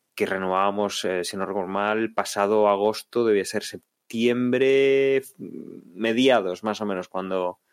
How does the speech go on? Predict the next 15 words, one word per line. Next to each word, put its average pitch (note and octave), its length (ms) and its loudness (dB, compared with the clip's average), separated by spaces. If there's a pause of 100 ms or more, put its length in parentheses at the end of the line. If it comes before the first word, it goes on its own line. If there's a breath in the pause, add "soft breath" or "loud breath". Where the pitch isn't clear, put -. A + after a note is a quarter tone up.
(540)
cuando G2 1000 2
sabíamos G#2+ 680 2
o G2 160 -2
conocíamos A2+ 480 -2
la A2+ 80 2
noticia A2+ 460 0
de G#2 120 0
que, F2+ 460 -6
de F#2 100 -6
que - 80 -2
Barcelona G2+ 460 -2
renovaba G#2 420 0
por G2 140 -4
este - 220 -10
año. E2+ 180 -14